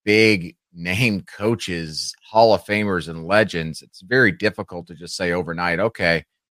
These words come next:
well, Duke's still Duke and Syracuse is still gonna be Syracuse." And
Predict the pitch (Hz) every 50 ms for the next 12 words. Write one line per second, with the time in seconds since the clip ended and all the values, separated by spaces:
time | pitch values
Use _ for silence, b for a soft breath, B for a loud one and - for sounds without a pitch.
0 | _ _ _ _ - 101 101 85 95 117 127 123 - - - 117 113 110 104 85
1 | 95 95 95 92 95 95 87 - 92 78 - - - 104 107 101 - 113 104 98
2 | - - - - 104 98 98 101 104 101 92 - - 101 92 92 92 87 87 -
3 | 98 90 90 90 90 92 85 - - 85 80 78 78 73